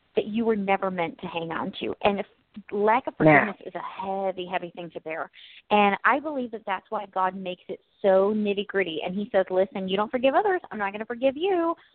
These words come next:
Speaker 1: And He puts it so cut and dry like that, which, which always makes, that's always the verse that pops in my head when I don't wanna forgive somebody. And then I'm thinking, "You know what? If I just forgive them, first of all, God will forgive me. And then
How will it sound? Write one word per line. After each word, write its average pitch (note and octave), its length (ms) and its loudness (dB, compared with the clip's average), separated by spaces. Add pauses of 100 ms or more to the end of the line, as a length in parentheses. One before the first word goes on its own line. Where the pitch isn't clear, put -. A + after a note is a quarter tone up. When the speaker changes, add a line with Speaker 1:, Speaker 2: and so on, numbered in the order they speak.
(380)
Speaker 1:
And C4 120 2
He B3+ 60 2
puts - 260 -4
it - 120 -12 (140)
so D#4 140 4
cut - 240 -8
and D#4+ 100 -6
dry D#4+ 240 -4
like A#3 220 -8
that, F3+ 240 -2 (680)
which, - 480 -2 (1080)
which C4 180 0 (140)
always C4+ 400 2 (160)
makes, A3+ 320 -10
that's G3 140 -8 (120)
always D#4 260 0
the C#4+ 60 -4
verse B3+ 140 -4
that A#3+ 100 -16
pops A3 180 -6
in G#3 60 -12
my G3 60 -10
head F#3+ 140 -10
when E3 100 -12
I D#3+ 80 -10
don't F3 220 -6
wanna F3 120 -8
forgive E3+ 240 -12
somebody. D#3+ 300 -10
And A#3+ 100 0
then C#4+ 60 4
I'm D#4 140 2
thinking, B3 260 -4
"You A#3 80 -2
know C#4+ 80 0
what? D#4 300 0
If - 100 -6
I C4 80 2
just C4+ 160 -8
forgive C#4+ 260 -2
them, F#3 220 0 (320)
first D#4 220 2
of F#3+ 100 -4
all, F3 160 4
God F#3+ 180 2
will G#3+ 60 -8
forgive F#3+ 320 -6
me. A3+ 260 -6 (300)
And C4 120 4
then A#4+ 100 4